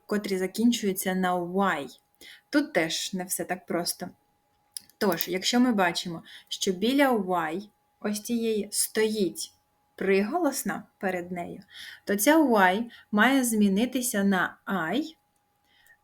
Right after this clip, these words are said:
Ось так от. То у нас беремо cherry – вишня, так?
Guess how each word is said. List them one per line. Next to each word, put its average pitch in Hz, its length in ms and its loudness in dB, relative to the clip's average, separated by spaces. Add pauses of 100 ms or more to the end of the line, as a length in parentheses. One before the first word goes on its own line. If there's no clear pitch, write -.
(280)
Ось 185 260 -2
так 156 340 -6
от. 175 100 -14 (500)
То 180 140 0
у 175 60 -4
нас 180 280 -6
беремо 170 380 -4 (100)
cherry – 175 920 0 (160)
вишня, 294 420 -2
так? 285 320 -2